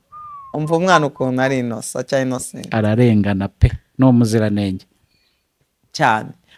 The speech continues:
Speaker 1: Uyu rero yakorewe ihohoterwa, uyu mubyeyi nta bumuntu afite, nubwo tumusanze mu bihe bigaragaza imperuka, ariko ni hahandi he amategeko ntari buze kumuhana. Aramuhana.
Speaker 2: Aramuhana, nta
Speaker 1: Na Bibiliya
Speaker 2: kubabarira.
Speaker 1: erega iravuga ngo, "Niza-, ngo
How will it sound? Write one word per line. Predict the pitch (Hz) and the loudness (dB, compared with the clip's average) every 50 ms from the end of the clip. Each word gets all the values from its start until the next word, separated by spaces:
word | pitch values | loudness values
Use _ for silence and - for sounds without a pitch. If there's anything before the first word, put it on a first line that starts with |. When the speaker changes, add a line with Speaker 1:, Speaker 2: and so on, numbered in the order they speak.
| _ _ 160 | _ _ 2
Speaker 1:
Uyu | 180 185 185 180 | 4 6 8 8
rero | 180 190 214 208 175 139 123 117 117 - - | 10 8 8 8 8 6 6 4 2 0 0
yakorewe | 131 143 151 151 - - 147 139 131 139 | 2 4 4 4 4 4 4 4 6 4
ihohoterwa, | 156 147 185 165 127 113 120 120 117 - - 127 123 131 - 156 160 | 2 4 4 4 4 4 2 0 -2 -4 -8 -10 -6 -2 -2 -2 -2
uyu | 143 123 | -2 -4
mubyeyi | 113 120 123 131 156 196 185 | -6 -6 -8 -6 -4 -4 -2
nta | 175 180 190 185 175 | 0 0 0 2 2
bumuntu | 175 175 170 170 170 165 170 | 2 0 -2 -2 -4 -6 -6
afite, | 165 - - 214 190 - _ 233 233 226 220 226 - - - - - - - | -8 -8 -8 -8 -8 -8 _ -2 -2 -2 -2 -4 -10 -16 -20 -20 -12 0 2
nubwo | 180 196 190 202 | 4 6 6 4
tumusanze | 196 196 208 175 160 160 151 - 190 185 190 202 160 170 | 4 4 0 0 0 0 2 4 6 6 6 4 2 0
mu | 160 156 151 147 | 0 0 0 0
bihe | 151 143 151 151 | 0 0 0 -2
bigaragaza | 147 143 - 170 175 185 185 170 151 139 147 165 | -2 0 2 4 4 4 4 2 0 -2 -4 -4
imperuka, | 165 170 175 175 180 180 | -4 -4 -2 0 2 0
ariko | 170 175 185 180 180 - - _ _ - 120 120 - - | 0 0 -4 -10 -10 -14 -20 _ _ -12 -12 -12 -10 -8
ni | 139 143 147 | -4 0 4
hahandi | 165 175 170 156 156 160 170 180 175 | 6 6 6 6 6 4 2 2 0
he | 170 185 180 190 - - - - _ | 0 0 -2 -2 -6 -14 -20 -14 _
amategeko | - 107 143 147 143 - 175 165 - - 151 | -6 -4 -4 -4 -2 -2 -4 -6 -4 -6 -6
ntari | 147 156 160 139 | -4 -4 -4 -4
buze | 127 127 131 123 123 156 147 - _ _ _ _ | -4 -4 -6 -2 -2 -2 -4 -4 _ _ _ _
kumuhana. | - - 139 135 135 131 120 - _ - 127 113 110 107 87 - _ _ _ _ _ _ - | -12 -10 -8 -6 -6 -6 -8 -8 _ -6 -6 -6 -6 -8 -10 -12 _ _ _ _ _ _ 0
Aramuhana. | - 131 143 143 139 139 135 127 - - 127 113 107 107 | 2 4 4 4 2 0 -4 -6 -6 -4 -4 -2 -2 -2
Speaker 2:
Aramuhana, | 107 95 98 101 104 107 113 107 127 120 127 135 | -2 -2 -4 -4 -4 -4 0 2 4 4 6 6
nta | 143 151 160 156 143 | 6 6 6 6 6
Speaker 1:
Na | 170 196 214 240 | 8 8 8 8
Bibiliya | 311 311 | 8 6
Speaker 2:
kubabarira. | 285 - 247 247 269 294 | 6 6 6 6 6 4
Speaker 1:
erega | 254 226 202 202 | 2 4 6 6
iravuga | 202 208 226 254 247 233 | 6 8 8 6 6 6
ngo, | 208 196 190 190 | 4 4 4 4
"Niza-, | 190 190 190 226 233 233 240 | 4 4 6 6 6 6 4
ngo | - 151 190 196 196 | 2 0 0 2 2